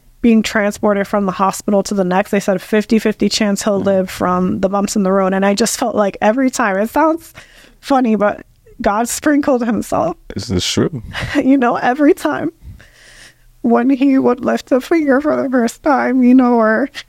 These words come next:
Speaker 1: open his eyes for the first time, or we carried him for the first time, or he came home for the first time
Speaker 2: Yeah.
Speaker 1: after seven months, or he took his first step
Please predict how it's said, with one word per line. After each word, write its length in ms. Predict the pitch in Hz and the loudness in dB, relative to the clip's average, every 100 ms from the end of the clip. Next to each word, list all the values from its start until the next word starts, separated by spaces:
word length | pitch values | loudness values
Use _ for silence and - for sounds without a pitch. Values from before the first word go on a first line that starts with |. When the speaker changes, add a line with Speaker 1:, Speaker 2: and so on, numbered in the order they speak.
| _ - | _ 0
Speaker 1:
open 280 | 220 269 254 | 0 2 0
his 160 | 254 | 2
eyes 280 | 277 277 330 | 2 2 0
for 100 | 247 | 0
the 100 | 208 208 | 0 0
first 200 | 240 233 | -4 -4
time, 140 | 226 | -4
or 100 | 208 | -2
we 120 | 220 | -2
carried 380 | 233 - 277 302 | -2 0 2 2
him 100 | 277 | 2
for 180 | 262 294 | 2 0
the 80 | 294 | 0
first 400 | - 302 285 - | 0 -2 -2 -2
time, 160 | 285 269 - - 294 _ _ _ _ _ _ _ _ _ _ _ - _ - - | -2 -2 -6 -16 -16 _ _ _ _ _ _ _ _ _ _ _ -20 _ -20 -6
or 260 | 330 269 262 | 2 2 2
he 500 | 247 285 262 247 262 - - - | 0 4 6 4 2 -6 -20 -20
came 300 | - - 262 | -4 2 2
home 320 | 262 240 269 294 | 2 4 2 2
for 180 | 339 | 0
the 120 | 269 254 | 0 0
first 360 | 302 294 - | 0 -2 -4
time 280 | - 240 254 | -4 -2 0
Speaker 2:
Yeah. 80 | 254 | 0
Speaker 1:
after 240 | 240 247 214 | 0 0 -2
seven 400 | - 269 277 277 | 0 0 0 2
months, 540 | 254 262 269 - - - - - - | 2 2 0 -6 -20 -20 -20 -20 -2
or 160 | 262 269 | 2 2
he 420 | - 262 262 262 - _ - | 2 2 2 2 -4 _ -4
took 240 | - 320 | -2 2
his 180 | 339 - | 0 0
first 300 | 277 247 - | 0 0 -4
step 380 | - - - | -2 -2 -2